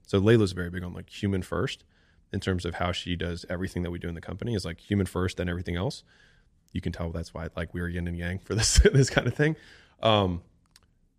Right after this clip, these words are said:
but I think it's really just about expectation setting and being very truthful and as transparent as humanly possible about, like, "This is what we expect. If you don't like that, or if your worldview is contrary to this,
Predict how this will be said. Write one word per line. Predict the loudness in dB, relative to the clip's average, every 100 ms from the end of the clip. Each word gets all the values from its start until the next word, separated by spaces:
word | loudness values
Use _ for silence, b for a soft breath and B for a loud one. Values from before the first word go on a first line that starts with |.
| _
but | 2 4
I | 4
think | 4 4
it's | 4 2 4
really | 6 6
just | 4 4
about | 4 4 2
expectation | -2 4 4 6 4 4
setting | 0 -6 -10 -12 _
and | 4 4 6
being | 4 4
very | 2 6 8 6
truthful | 6 4 4 0 0
and | 0
as | -4
transparent | -2 -2 0 0 2
as | 0
humanly | -2 -4 -4
possible | -2 -2 -4
about, | -4 -2
like, | -4 0
"This | 0 0
is | 2
what | 2 2
we | 2 0
expect. | 0 -6 -14 -16 _ _ _ _ _
If | -10 -4
you | 0 4
don't | 6 6
like | 4 4
that, | 2 0 0
or | 0
if | 4
your | 6 6
worldview | 8 6 6 2 -4
is | -6
contrary | -8 -4 -2 0 0 -2 -6
to | -12
this, | -14 -16 -16